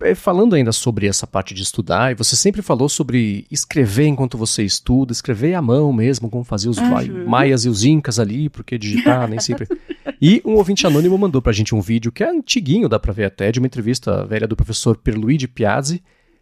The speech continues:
Speaker 1: e ele
Speaker 2: Uhum.
Speaker 1: fala uma coisa parecida, né? Que você escrever A ou B, né, com caneta mesmo, é diferente de você digitar A ou B, a parte que você
Speaker 2: Uhum.
Speaker 1: fixa mesmo no cérebro. Ele falou, "Olha lá, hein?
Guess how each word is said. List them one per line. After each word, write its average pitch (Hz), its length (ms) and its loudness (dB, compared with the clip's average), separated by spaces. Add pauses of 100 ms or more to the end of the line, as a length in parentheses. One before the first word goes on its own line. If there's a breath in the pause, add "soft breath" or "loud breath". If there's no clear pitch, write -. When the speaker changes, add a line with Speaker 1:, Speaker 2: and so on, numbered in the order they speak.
Speaker 1:
e 226 160 2
ele 240 120 6
Speaker 2:
Uhum. 226 60 0 (140)
Speaker 1:
fala 220 220 2
uma 214 100 -2
coisa 196 240 -6
parecida, 156 640 -4
né? 95 160 -6
Que - 100 -20
você 123 220 -6
escrever 117 720 2
A 117 200 0
ou 101 120 2
B, 117 400 2 (220)
né, 110 260 -2
com - 140 -16
caneta 156 400 0
mesmo, 113 400 -2
é - 20 -10
diferente 135 320 -6
de 156 60 -12
você 151 220 -4
digitar 113 680 -2
A - 160 -6
ou 104 100 -2
B, 98 220 -6
a 214 60 -6
parte 104 260 -4
que 104 60 -6
você 110 420 2
Speaker 2:
Uhum. 101 240 -14 (140)
Speaker 1:
fixa - 560 0
mesmo 101 260 -2
no 101 80 -6
cérebro. 107 300 -4
Ele 123 80 -6
falou, 254 400 -6
"Olha 202 160 0
lá, 104 280 2
hein? 160 220 -4